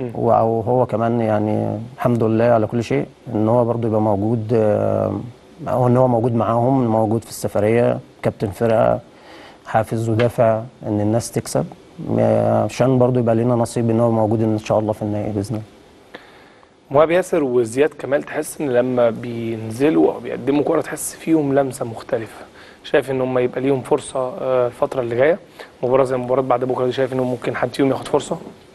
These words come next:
Speaker 2: بص، أنا، أنا يمكن قلت لك إن أنا مهاب لعب معايا، آه، مهاب عنده حلول كتيرة جدًا جوه الملعب، آه، بس هو بيبقى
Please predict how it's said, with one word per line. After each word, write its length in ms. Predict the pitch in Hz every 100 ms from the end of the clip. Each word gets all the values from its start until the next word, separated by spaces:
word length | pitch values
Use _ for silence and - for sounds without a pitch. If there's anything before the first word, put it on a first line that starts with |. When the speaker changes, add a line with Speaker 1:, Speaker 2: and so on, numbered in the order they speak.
| -
Speaker 2:
بص، 220 | 135 -
أنا، 540 | 139 135 131 131 131 - 113
أنا 460 | 117 117 110 110 - -
يمكن 260 | 104 110 117
قلت 180 | 107
لك 180 | 131 135
إن 80 | 123
أنا 180 | 127 127
مهاب 260 | 117 127
لعب 140 | 127 131
معايا، 520 | 117 123 143 156 - -
آه، 480 | 107 104 104 107 104 - - - - - -
مهاب 220 | 110 139
عنده 280 | 135 147 131
حلول 200 | 127 131
كتيرة 240 | - 143
جدًا 300 | 127 135 135
جوه 200 | 120 123
الملعب، 280 | 110 104 98 - - - - - - - - -
آه، 580 | 104 110 110 110 110 107 92 - - - - - - -
بس 320 | 120 139 -
هو 160 | 139 143
بيبقى 540 | 147 143 131 123 -